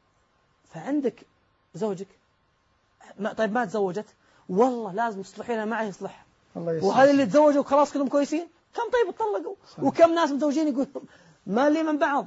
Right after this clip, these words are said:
Speaker 2: الله المستعان.
Speaker 1: و-، يعني ترى الحين الع-، أشوف البرامج يا شيخ اليوم و-، والز-، وكأن الزواج هو الجنة. يا جماعة لازم يرضى هو عشان ترضين، ترضين في كل شيء.
Speaker 2: صحيح.
Speaker 1: يرضيك بكل شيء خير لك يعطيك إياه.
Speaker 2: صدقت.
Speaker 1: سبحانه.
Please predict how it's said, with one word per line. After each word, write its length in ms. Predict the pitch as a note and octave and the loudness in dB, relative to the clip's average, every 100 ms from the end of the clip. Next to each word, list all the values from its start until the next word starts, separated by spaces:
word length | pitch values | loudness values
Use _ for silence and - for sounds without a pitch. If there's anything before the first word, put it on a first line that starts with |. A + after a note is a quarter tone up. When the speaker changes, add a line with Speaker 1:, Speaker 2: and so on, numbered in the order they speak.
| - | -8
Speaker 2:
الله 240 | D#3+ D#3+ D3+ | -14 -12 -12
المستعان. 400 | B2+ - - A#2 | -14 -18 -20 -12
Speaker 1:
و-، 140 | A3+ - | -10 -2
يعني 220 | B3 B3+ | 0 4
ترى 180 | C4+ C4+ | 6 6
الحين 580 | G#3+ A3+ A3 C4 A#3+ | 4 0 0 0 0
الع-، 460 | A3 F#3 G#3 G#3+ A3+ | -2 -2 0 0 0
أشوف 220 | G#3+ B3+ | -2 -2
البرامج 420 | G#3 B3 B3+ A3+ | 2 4 4 2
يا 60 | F#3+ | -4
شيخ 160 | G3+ G3 | -6 0
اليوم 280 | A#3+ A#3+ G3 - - G#3+ E3 | 2 2 0 -16 -20 -20 -10
و-، 60 | - | -2
والز-، 460 | B3 B3+ C4 E3+ | 2 6 6 6
وكأن 380 | - A#3+ C#4+ - | -4 -4 -4 -4
الزواج 520 | E4 G3+ C#4+ D#4+ A#3+ | -4 -2 4 4 6
هو 100 | B3+ | 4
الجنة. 340 | A#3+ B3+ B3 C#3+ | 6 4 2 -2
يا 800 | - _ _ _ _ _ _ - | -14 _ _ _ _ _ _ -14
جماعة 420 | B3+ D#4 B3+ F#3 _ _ _ _ - | -10 -8 -8 -10 _ _ _ _ -10
لازم 460 | G#3 C#4 C4+ A#3 G3+ | -4 -2 -2 -4 0
يرضى 280 | C4+ G#3+ | 0 0
هو 80 | A3 | -4
عشان 180 | A3 G3 | -6 -8
ترضين، 340 | F#3 E3+ E3 - _ _ _ _ _ - | -8 -8 -8 -12 _ _ _ _ _ -6
ترضين 320 | C#4 A#3+ F4+ | -4 -2 -4
في 100 | A#3+ | -4
كل 180 | F#4 G4 | -4 -4
شيء. 180 | - - _ - | -6 -16 _ -20
Speaker 2:
صحيح. 220 | C#3+ D3 | -14 -6
Speaker 1:
يرضيك 340 | C4 C4 F#4+ F#3+ | -2 0 0 -2
بكل 280 | - D#4+ | -2 -2
شيء 140 | D4 C#4 | 0 0
خير 180 | D4 C#4+ | 4 2
لك 160 | D#4+ | 2
يعطيك 280 | A3 F#3 - | -6 -8 -14
إياه. 120 | - - - | -18 -20 -20
Speaker 2:
صدقت. 440 | - A#2+ - _ _ | -20 -20 -20 _ _
Speaker 1:
سبحانه. 440 | - E3 F3+ E3+ | -14 -14 -12 -12